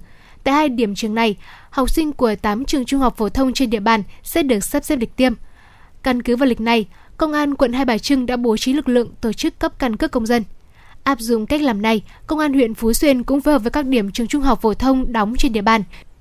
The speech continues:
trung tâm y tế huyện, vừa tiêm vaccine cho học sinh, vừa làm thủ tục cấp căn cước công dân gắn chip cho các em. Tất cả các học sinh đến điểm tiêm chủng, nếu chưa làm căn cước công dân gắn chip, đều được công an làm thủ tục cấp ngay tại điểm tiêm.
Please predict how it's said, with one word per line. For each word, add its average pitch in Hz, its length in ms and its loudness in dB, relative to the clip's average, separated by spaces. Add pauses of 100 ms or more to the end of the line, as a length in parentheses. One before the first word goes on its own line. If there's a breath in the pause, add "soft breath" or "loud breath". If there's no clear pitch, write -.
(280)
trung 285 180 -2
tâm 262 180 -2
y 254 140 -2
tế 220 120 -2
huyện, 262 260 0 (360 soft breath)
vừa 262 220 4
tiêm 277 240 0
vaccine 285 400 -2
cho 254 100 0
học 214 120 0
sinh, 277 260 0 (340 loud breath)
vừa 269 120 4
làm 240 240 2
thủ 226 140 0
tục 233 240 -2 (260)
cấp 302 160 -2 (100)
căn 220 180 -4
cước 285 140 -4
công 240 140 -2
dân 226 260 -2
gắn 208 200 -4
chip 311 240 -4 (100)
cho 233 140 -4
các 240 140 -4
em. 233 160 -2 (580 soft breath)
Tất 294 120 -2
cả 247 80 -2
các 240 100 0
học 262 160 0
sinh 240 320 -2
đến 214 200 -2
điểm 220 180 0
tiêm 240 180 -2
chủng, 214 240 -2 (360 soft breath)
nếu 247 260 2
chưa 302 160 0
làm 220 300 0
căn 226 200 -6
cước 302 180 -4
công 233 160 -2
dân 226 220 -2
gắn 202 160 -6
chip, 320 220 -2 (360 loud breath)
đều 254 200 4
được 240 260 2
công 277 180 0
an 269 180 0
làm 208 140 -2
thủ 214 120 -4
tục 220 280 -4
cấp 330 160 -4
ngay 247 180 -2
tại - 120 -6
điểm 196 180 -6
tiêm. 240 180 0